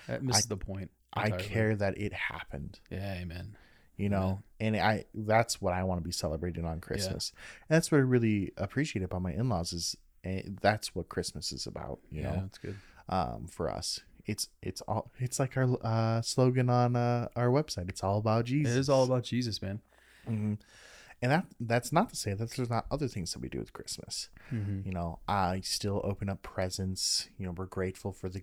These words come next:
Speaker 2: gifts.
Speaker 1: Yeah, man.
Speaker 2: Um,
Speaker 1: Yeah.
Speaker 2: my in-laws love to do, uh,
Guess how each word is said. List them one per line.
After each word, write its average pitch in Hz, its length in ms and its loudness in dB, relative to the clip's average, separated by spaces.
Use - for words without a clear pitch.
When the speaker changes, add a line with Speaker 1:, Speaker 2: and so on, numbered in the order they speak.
Speaker 2:
gifts. - 720 -2
Speaker 1:
Yeah, 80 80 -4
man. 82 280 2
Speaker 2:
Um, 85 160 -6
Speaker 1:
Yeah. 101 160 -4
Speaker 2:
my 95 500 -2
in-laws 101 380 -2
love 98 180 -2
to - 120 -4
do, 95 420 0
uh, 82 400 0